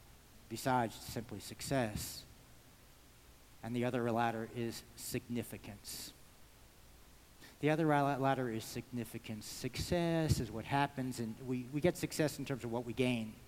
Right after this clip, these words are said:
you know. In all those ladders, it's, it's a matter of what you gain. That's how you measure it.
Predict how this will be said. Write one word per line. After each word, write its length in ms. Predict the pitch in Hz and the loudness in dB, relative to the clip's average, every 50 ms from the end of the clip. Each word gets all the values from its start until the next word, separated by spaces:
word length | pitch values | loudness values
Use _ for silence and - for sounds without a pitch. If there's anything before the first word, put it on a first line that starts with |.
| - - - - - - - - - - - - - - | -20 -20 -20 -20 -20 -20 -20 -20 -20 -20 -20 -18 -10 -6
you 80 | 120 | -4
know. 120 | 117 113 110 - - - - - - - - - - - - | -2 -2 -2 -4 -8 -16 -20 -20 -20 -20 -20 -20 -20 -14 -6
In 80 | 107 110 | -2 2
all 180 | 123 131 131 131 | 4 4 4 4
those 120 | 123 104 | 2 2
ladders, 420 | 120 123 120 120 113 113 110 - 117 | 4 4 6 4 4 2 -2 -6 -8
it's, 200 | 107 - - - | -10 -10 -12 -14
it's 120 | - - | -10 -6
a 40 | 113 | -2
matter 200 | 117 117 113 107 | 0 0 0 -2
of 80 | 101 | -4
what 140 | 104 101 - | -8 -10 -12
you 60 | - - | -8 -4
gain. 220 | 123 117 110 107 101 | -2 -2 -2 -2 -4
That's 180 | 104 101 - | -6 -6 -4
how 60 | 117 | -4
you 120 | 107 104 107 | -4 -2 -2
measure 340 | 110 117 113 104 - 104 104 | -2 -2 -2 -2 -4 -8 -10
it. 80 | 104 | -12